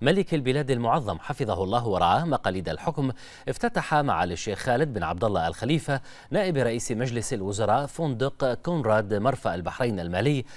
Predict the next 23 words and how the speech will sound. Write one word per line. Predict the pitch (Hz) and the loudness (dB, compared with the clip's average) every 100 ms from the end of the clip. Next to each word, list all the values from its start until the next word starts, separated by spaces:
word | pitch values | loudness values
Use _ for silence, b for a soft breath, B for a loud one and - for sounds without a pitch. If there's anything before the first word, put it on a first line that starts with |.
| B - | B -4
وذلك | 101 117 98 | 0 0 0
ضمن | 95 95 92 | 0 0 -2
سلسلة | 85 113 92 202 180 | -4 -4 0 2 2
فنادق | 156 131 95 87 131 | 0 -2 0 0 -2
سيتم | - 117 85 127 101 | -2 0 0 -2 -4
افتتاحها | - 107 156 - 104 90 | -4 -2 -2 0 -2 -2
في | 80 | -4
المملكة | 127 147 139 - 139 B B B | -2 0 0 2 2 B B B
خلال | - 123 117 113 | -4 0 4 6
العام | 107 95 82 82 | 6 4 2 2
الجاري. | 117 127 156 87 71 B B B | 0 4 2 2 -6 B B B
ولدى | - 82 73 98 95 | 0 0 2 0 2
وصول | 80 82 135 104 95 | 0 -2 -2 0 0
معاليه | 87 85 107 127 151 | 0 0 0 0 0
إلى | 101 82 | 0 -2
فندق | - 117 98 - | -2 -2 -2 0
كونراد | 123 104 120 123 | 0 2 0 2
مرفأ | 113 104 104 92 | 0 0 -2 -4
البحرين | 82 78 - 113 | -4 -4 0 0
المالي، | 90 85 110 139 127 B B B | 0 2 2 2 -2 B B B
كان | - 240 202 | 2 4 4
في | 170 | 2
مقدمة | 98 90 98 127 131 | 0 0 0 0 0